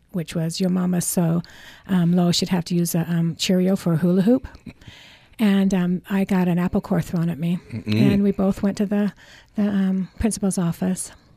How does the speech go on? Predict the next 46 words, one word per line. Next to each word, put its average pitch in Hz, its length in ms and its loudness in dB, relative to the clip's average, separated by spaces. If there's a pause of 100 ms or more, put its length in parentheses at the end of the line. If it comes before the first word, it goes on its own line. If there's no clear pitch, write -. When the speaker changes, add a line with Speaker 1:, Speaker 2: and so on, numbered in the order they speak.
(540)
Speaker 1:
It 269 60 0
wasn't 277 300 2
years 214 280 2
later 196 260 0
until 180 340 -2
I 190 100 0
was 190 180 -2
in 185 100 0
a 180 140 -2
folklore 196 360 -2
class 185 400 -4
as 180 160 -2
a 185 60 -6
graduate 185 340 -2
student 170 200 -2
with 170 120 -4
Barry 180 180 0
Tolkien 185 420 -4 (440)
that 190 140 0
I 185 40 4
learned 190 340 4
about 175 480 -2 (440)
the 180 80 0
dozens, 170 480 -2
and 196 140 0
I 190 40 2
realized 185 560 0
that 180 180 -2 (340)
I 220 60 0
had 208 160 0
culturally 196 400 0
appropriated 185 600 -2
somebody's, 180 640 -4
um, 175 400 -4 (580)
uh, 196 80 -4
verbal 185 420 0
arts, 185 460 -4 (120)
and 208 120 0
I 196 60 2
didn't 202 380 -2
understand 196 460 0
at 180 60 -2
the 185 80 -4
time 185 440 -2
why 185 140 0
that 175 260 -4